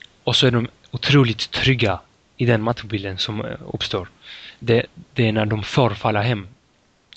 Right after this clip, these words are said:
När de får falla tillbaka och, eh, stå helt perfektionistiskt, eh, positionerade i sina, eh,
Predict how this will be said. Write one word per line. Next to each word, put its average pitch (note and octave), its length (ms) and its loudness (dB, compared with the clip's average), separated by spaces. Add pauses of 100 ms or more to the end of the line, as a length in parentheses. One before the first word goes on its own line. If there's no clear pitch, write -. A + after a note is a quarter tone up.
(140)
När A2+ 160 -2
de G#2 140 -4
får A#2+ 240 2
falla G#2+ 240 -4
tillbaka A#2 500 -2 (640)
och, - 400 -10
eh, G#2+ 320 -2 (200)
stå A#2 580 0
helt - 420 -6 (180)
perfektionistiskt, - 1080 -2
eh, G2+ 280 -2
positionerade G2+ 800 -2
i F#2+ 140 -6
sina, G2+ 500 -4 (960)
eh, C3+ 140 -10